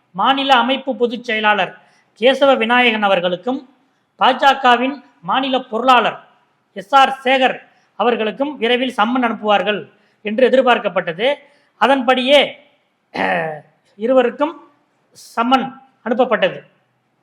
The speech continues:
இந்த நிலையில்தான், அஹ், இன்று எஸ் ஆர் சேகருடைய கோயம்புத்தூர் வீட்டுக்கே சென்று சி பி சி ஐ டி போலீசார் விசாரணை நடத்தியிருக்கிறார்கள். இன்று மே இருபத்தி ஒண்ணாம் தேதி காலை ஒன்பது மணிக்கு இந்த வழக்கை விசாரிக்கிற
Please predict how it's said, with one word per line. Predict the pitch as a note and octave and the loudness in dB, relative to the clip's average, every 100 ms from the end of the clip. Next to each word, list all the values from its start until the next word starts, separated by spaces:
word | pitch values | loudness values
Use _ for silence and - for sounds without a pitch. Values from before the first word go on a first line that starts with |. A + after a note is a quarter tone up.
| _ _ _ _ - | _ _ _ _ -8
இந்த | G#3+ | -4
நிலையில்தான், | A3 A3 A#3+ G3 E3 G3 A#3+ B3 - _ _ _ _ _ _ _ _ _ _ _ - | -2 2 0 0 2 4 4 0 -12 _ _ _ _ _ _ _ _ _ _ _ -6
அஹ், | G#3+ G3+ F#3+ | -2 0 -2
இன்று | G3+ C#4 C#4 D4 D#4 - _ _ _ _ _ _ _ | -4 -2 0 0 -2 -6 _ _ _ _ _ _ _
எஸ் | G3+ G3+ | -12 0
ஆர் | C#4+ C#4 - | 2 2 2
சேகருடைய | B3+ B3+ A#3+ A3 A#3 C4+ - _ _ _ A3+ | -2 0 -2 -4 -6 -6 -8 _ _ _ 0
கோயம்புத்தூர் | C#4 C4+ G#3 A3+ G3 | 2 2 0 -2 -2
வீட்டுக்கே | C4 C#4 - C4+ | -6 -6 -2 -2
சென்று | C4 G#3+ G#3 C#4 A3 - _ _ | -2 -6 -2 0 0 -4 _ _
சி | _ C4 | _ -10
பி | C4 B3+ | -8 -6
சி | A#3+ | -6
ஐ | A3 | -6
டி | F#3+ | -6
போலீசார் | G3+ G3 A#3 B3 - - _ | -8 -6 -4 -4 -6 -20 _
விசாரணை | F#3+ A3+ A3 | -6 -4 -2
நடத்தியிருக்கிறார்கள். | G3+ F#3 F#3 F3+ F3 C4 C#4 _ _ A3+ | -4 -8 -4 -4 -2 -4 -8 _ _ -2
இன்று | A3+ G#3+ | 0 2
மே | C4+ C#4 | 4 4
இருபத்தி | C#4 C4+ B3 | 2 -2 -2
ஒண்ணாம் | A#3 A3+ | -2 -2
தேதி | G#3+ G#3+ | -4 0
காலை | A#3 B3 | 0 2
ஒன்பது | G#3+ B3 A3 | 0 -2 -2
மணிக்கு | G#3 A#3 A#3+ E3 _ _ _ - | -4 -6 -8 -8 _ _ _ -8
இந்த | G#3 | -2
வழக்கை | A3 C4 C4+ B3+ | 2 2 0 -2
விசாரிக்கிற | B3+ A#3 A3 | 0 0 0